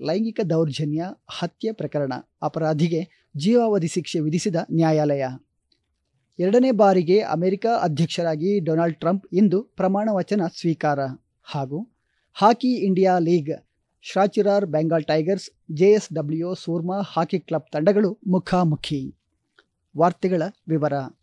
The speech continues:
ಉಪರಾಷ್ಟ್ರಪತಿ ಜಗದೀಪ್ ಧನ್ಕರ್ ದೆಹಲಿಯ ಭಾರತೀಯ ವಿದ್ಯಾಭವನದಲ್ಲಿಂದು ನಂದಲಾಲ್ ನುವಾಲ್ ಇಂಡಾಲಜಿ ಕೇಂದ್ರಕ್ಕೆ ಶಿಲಾನ್ಯಾಸ ನೆರವೇರಿಸಿದರು. ಬಳಿಕ ಮಾತನಾಡಿದ ಉಪರಾಷ್ಟ್ರಪತಿ, ಭಾರತೀಯ ಇತಿಹಾಸ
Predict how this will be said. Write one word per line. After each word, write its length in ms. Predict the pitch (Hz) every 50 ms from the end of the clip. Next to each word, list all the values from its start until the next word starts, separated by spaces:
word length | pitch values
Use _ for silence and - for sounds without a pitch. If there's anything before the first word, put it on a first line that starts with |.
| _ _ _ _ _ _ _ _ _ _ _ _ _ _ _ _ _ _ -
ಉಪರಾಷ್ಟ್ರಪತಿ 800 | 196 180 269 269 254 247 - - - 214 240 208 - 226 233
ಜಗದೀಪ್ 480 | 185 147 175 147 151 151 175 165 151 147
ಧನ್ಕರ್ 640 | 143 139 175 180 170 - 196 202 202 - - 156
ದೆಹಲಿಯ 420 | 170 165 156 190 185 170 156 160 175 185
ಭಾರತೀಯ 640 | 175 147 131 117 156 156 156 147 - 160 165 180 196 208 202
ವಿದ್ಯಾಭವನದಲ್ಲಿಂದು 1160 | 165 156 143 139 170 180 190 156 147 127 160 160 160 147 143 143 143 147 190 208 170 180 208 - _ _ - - _ 165
ನಂದಲಾಲ್ 580 | 170 180 202 202 226 226 226 226 214 208 165
ನುವಾಲ್ 380 | 160 165 156 170 170 175 175 - - -
ಇಂಡಾಲಜಿ 760 | 170 175 175 202 214 214 208 196 156 - 185 196 190 - _
ಕೇಂದ್ರಕ್ಕೆ 500 | - 165 170 165 160 165 156 - 156 170
ಶಿಲಾನ್ಯಾಸ 680 | - - - 196 202 202 202 202 190 175 160 160 - 190
ನೆರವೇರಿಸಿದರು. 840 | 165 165 151 143 151 147 143 143 - - 139 139 139 131 131 - _ _ _ _ _ _ -
ಬಳಿಕ 300 | 143 156 156 160 147 - 208 208
ಮಾತನಾಡಿದ 600 | 190 156 143 151 147 - 156 147 139 139 143 143
ಉಪರಾಷ್ಟ್ರಪತಿ, 880 | 165 190 180 151 - 143 135 123 - - - 156 - - 214 185 196 - - - - _ _ -
ಭಾರತೀಯ 560 | 143 131 127 180 196 208 202 - 220 220 226 233 220
ಇತಿಹಾಸ 520 | 202 175 - 180 147 151 175 170 - -